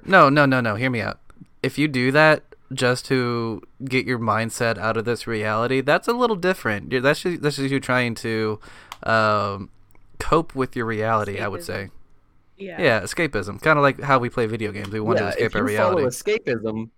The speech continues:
Speaker 3: have a good time. But
Speaker 1: Yeah.
Speaker 3: remember, that reality is not real. Take care of yourself.
Speaker 1: Yeah.
Speaker 3: You need to eat food, get exercise, sleep,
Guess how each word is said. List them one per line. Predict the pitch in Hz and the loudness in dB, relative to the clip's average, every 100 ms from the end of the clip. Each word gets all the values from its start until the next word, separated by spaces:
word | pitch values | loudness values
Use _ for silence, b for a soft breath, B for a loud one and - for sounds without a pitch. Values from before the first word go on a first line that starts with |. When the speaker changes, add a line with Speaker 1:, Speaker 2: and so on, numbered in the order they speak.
| _ _ _ _ - | _ _ _ _ -8
Speaker 3:
have | 202 233 | -4 -2
a | 240 | -2
good | 220 196 | -4 -2
time. | 196 147 87 78 92 _ | -4 -2 -4 -8 -16 _
But | - | 0
Speaker 1:
Yeah. | 151 104 | 0 2
Speaker 3:
remember, | 170 180 113 78 58 - | 0 0 -2 -4 -6 -4
that | 139 208 | -2 0
reality | 202 208 214 220 214 | 0 0 0 0 0
is | 208 185 | -4 -2
not | 196 208 190 | -2 -2 -4
real. | 240 196 67 - _ _ _ _ _ | -4 -2 -4 -8 _ _ _ _ _
Take | - 208 - | -4 -4 -2
care | 196 160 | -2 0
of | 117 | 0
yourself. | 95 - 85 64 - | -4 -4 -6 -6 -8
Speaker 1:
Yeah. | 202 196 101 | -2 0 0
Speaker 3:
You | 127 | 0
need | 196 208 | -2 -2
to | 330 185 | -4 -4
eat | 214 - - | -8 -8 -4
food, | 214 131 80 - | -2 -2 -4 -8
get | - 175 | -4 0
exercise, | 190 - 120 - 113 90 71 - - | 0 -2 -8 -4 -4 -4 -6 -10 -18
sleep, | - - 269 285 127 - | -16 -10 -6 -4 -4 -6